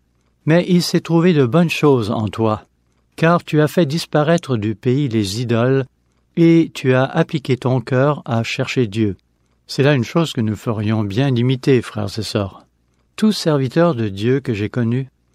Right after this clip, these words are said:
et qui a eu du succès dans ses entreprises, a dû passer par des périodes durant lesquelles il fut contraint de rechercher Dieu. Dieu ne passe pas son temps à rechercher qui pourrait avoir besoin de son aide.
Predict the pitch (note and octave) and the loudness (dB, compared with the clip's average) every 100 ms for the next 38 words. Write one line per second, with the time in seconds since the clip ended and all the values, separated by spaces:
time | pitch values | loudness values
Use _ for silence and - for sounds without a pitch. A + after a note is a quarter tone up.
0 | _ _ B2+ A#2+ C3 B2 C#3+ A2+ G#2 - | _ _ -2 -2 0 0 0 -2 -4 -6
1 | B2+ - C#3+ B2 G2+ - G#2+ A#2 A2+ - | -8 -2 0 0 -2 -4 -2 -2 -2 -6
2 | A#2+ B2+ C3 A2+ - _ _ _ _ - | -4 -2 -2 -2 -8 _ _ _ _ -4
3 | D#3 B2 D3+ C3 E3 F3 D3+ D3+ - A#2+ | -2 0 -2 0 0 0 0 0 0 -2
4 | A2 A2 C#3 A#2+ A2 B2+ C3+ C3 _ _ | -2 -2 -2 0 0 0 -4 -8 _ _
5 | _ _ - B2+ D#3+ F#3 D3 D#3+ D#3+ C#3 | _ _ -4 0 2 2 0 0 2 0
6 | A#2 - B2 - D3+ D3 - C3 C3+ A#2 | -2 -6 -8 -4 -4 -4 -2 -2 0 0
7 | A#2 - A#2 G2+ A#2+ G2+ G2 G#2 F#2+ _ | -2 -2 -4 -2 -2 -2 -2 -2 -4 _
8 | _ _ _ - A2 C#3 F3+ B2+ G#2+ C3 | _ _ _ -10 -2 2 2 2 0 -2
9 | - - F3 - A#2+ G#2 C#3+ D#3 A#2 G#2 | -2 0 0 0 -4 -2 0 0 0 -2
10 | C3 - A#2 - B2 C3+ - F3+ - C3+ | -4 -4 -6 -2 -2 -2 -6 -8 -4 -2
11 | A2+ D3 A#2 A2+ G#2+ G2 G#2+ G2 A2+ B2 | 0 2 2 0 -2 -4 -4 -2 0 0
12 | G2+ - A#2+ B2 B2 F#2 | -2 -2 0 2 0 -2